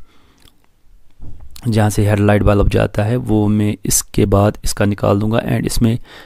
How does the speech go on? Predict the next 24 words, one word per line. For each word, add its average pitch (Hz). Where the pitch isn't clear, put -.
हेडलाइट 113
बल्ब 104
सेट 95
कर -
दूँ। 101
ये 123
देखिए 110
मेरा 110
जो 104
ये, 104
अ, 117
हे-, 107
हेडलाइट 117
असेंबली 127
है 139
इस -
वाइजर 110
में 110
सेट -
हुई 127
अच्छे -
से, 127
बहुत 117
ही 123